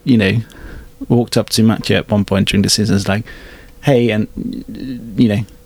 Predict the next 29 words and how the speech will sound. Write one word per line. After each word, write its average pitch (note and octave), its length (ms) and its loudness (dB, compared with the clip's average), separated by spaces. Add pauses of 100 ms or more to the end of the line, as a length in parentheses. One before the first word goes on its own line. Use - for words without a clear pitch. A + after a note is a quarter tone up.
(140)
would A2 160 0
you G2+ 60 -4
do A#2 140 2
this G#2 180 -2
for - 80 2
me?" G2+ 80 2
It's G2 100 0
like, G#2 180 0 (140)
all A#2 220 2
he G#2+ 100 4
asked, G#2 200 0
like, G2+ 140 0 (320)
"When G#2 160 2
do - 80 0
you G#2 40 2
want G#2 120 0
me G#2 80 -2
to - 100 -6
do A2+ 180 4
this?" - 200 -2
So - 140 -2
it's A2 160 0
just, - 360 -4
it C3+ 100 2
was, C3 240 -2
it C#3 100 2
was B2+ 140 2
nice C#3+ 320 2
to, A#2 200 0